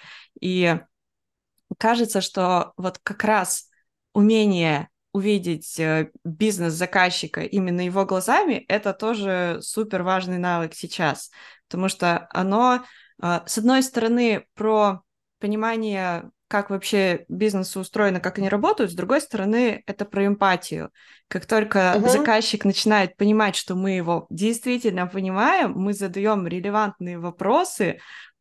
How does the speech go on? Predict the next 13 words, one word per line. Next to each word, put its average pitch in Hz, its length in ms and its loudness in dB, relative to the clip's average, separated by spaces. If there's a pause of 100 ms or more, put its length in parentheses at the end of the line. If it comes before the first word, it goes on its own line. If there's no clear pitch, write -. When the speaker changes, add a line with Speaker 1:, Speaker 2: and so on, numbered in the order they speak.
Speaker 1:
про 202 180 2
то, 202 460 4
с - 140 -8
чем 208 180 0
он 190 140 -2
сталкивается 190 640 -2
каждый 180 380 -6
день, 330 340 0
с - 120 -10
чем 175 220 -6
сталкиваются 185 680 -4
его 175 120 -2
сотрудники, 294 640 0